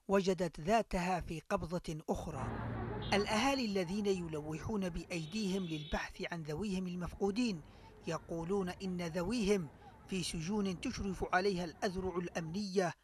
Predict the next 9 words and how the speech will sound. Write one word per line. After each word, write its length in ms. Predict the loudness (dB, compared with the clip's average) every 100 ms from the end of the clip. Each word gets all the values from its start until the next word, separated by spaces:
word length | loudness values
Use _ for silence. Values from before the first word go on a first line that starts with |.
| _ _ -4
لدولة 400 | 2 4 4 0
الإمارات 560 | -6 -4 -2 2 0 0
في 200 | -6 0
عدن. 320 | 4 6 4 2 _ _ _ _ -8
السجون 600 | -6 -4 -4 -2 -2 -2
تخفي 420 | -2 0 -2 -2
في 160 | -4 -4
زواياها 540 | 0 4 6 6 6
المظلمة 600 | 4 2 2 4 6 6